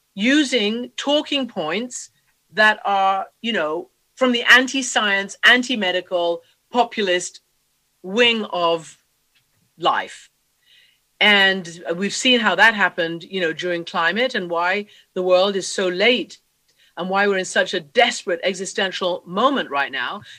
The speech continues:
Because for the last, you know, fifty years or more,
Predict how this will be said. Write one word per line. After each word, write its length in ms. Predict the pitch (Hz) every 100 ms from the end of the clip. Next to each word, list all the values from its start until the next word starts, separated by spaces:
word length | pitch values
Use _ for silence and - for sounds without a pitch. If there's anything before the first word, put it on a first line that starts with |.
| -
Because 280 | 208 214
for 100 | -
the 120 | 202 196
last, 340 | 214 214 - _ _ _
you 80 | 226
know, 360 | 220 170 170 175 _ _
fifty 360 | - 269 -
years 380 | 214 233 285 208
or 100 | 180
more, 540 | 180 262 277 160 202